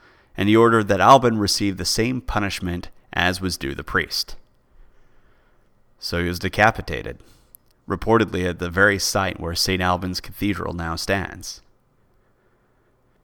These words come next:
Now, Saint Alban wasn't the only martyr during this period. There was also Saint Aaron and Saint Julius, also known as Saint Julian,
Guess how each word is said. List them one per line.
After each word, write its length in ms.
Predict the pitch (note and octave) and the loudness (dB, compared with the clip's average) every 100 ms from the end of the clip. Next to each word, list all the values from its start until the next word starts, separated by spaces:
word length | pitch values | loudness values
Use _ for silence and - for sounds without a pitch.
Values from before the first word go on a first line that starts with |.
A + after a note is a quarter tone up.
| - | 2
Now, 120 | A#2+ | 4
Saint 240 | A#2 F3 G3 | 6 6 8
Alban 320 | E3+ D3 C3 | 8 8 4
wasn't 300 | A#2 A2+ - | 2 0 0
the 100 | G2 | 0
only 240 | G2+ G2+ | 2 2
martyr 480 | F#2 F2+ G2+ G2 D#2 | 0 2 4 4 0
during 260 | E2 E2+ D#2 | -4 -6 -6
this 140 | C2+ | -8
period. 520 | - D#2 G1+ - - - _ _ | -6 -6 -6 -10 -16 -20 _ _
There 120 | - G2+ | -2 0
was 120 | G2 | 2
also 300 | G2+ - F#2+ | 2 0 -2
Saint 340 | - F2+ - | -2 -4 -4
Aaron 440 | - G2+ A#2 C3+ B2+ _ _ _ - | -2 0 -2 -4 -10 _ _ _ -8
and 120 | F#2 | -4
Saint 240 | G2 D#2+ | -4 -4
Julius, 640 | F2 G2+ F2 - - - _ _ _ _ _ | -2 0 -2 -8 -12 -12 _ _ _ _ _
also 280 | - F2 F2+ | -6 -4 -2
known 240 | E2+ D#2+ | -2 -4
as 140 | C#2+ - | -4 -6
Saint 240 | - - | -6 -6
Julian, 540 | F2+ G2+ E2 C#2 F#2 | -2 0 0 -6 -12